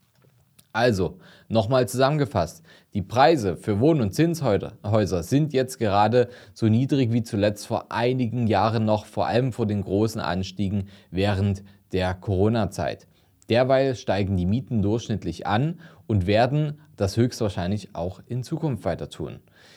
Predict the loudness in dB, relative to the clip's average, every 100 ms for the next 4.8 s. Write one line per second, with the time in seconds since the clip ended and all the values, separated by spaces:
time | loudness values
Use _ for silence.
0 | -20 _ _ _ 0 2 2 0 0 0
1 | 0 0 0 -2 0 0 2 0 -2 -2
2 | -2 0 -2 -2 -2 -2 -4 -6 -6 -6
3 | -4 -2 -2 -2 -2 -2 -2 -4 -2 -2
4 | -2 -4 -4 -6 -8 -10 -12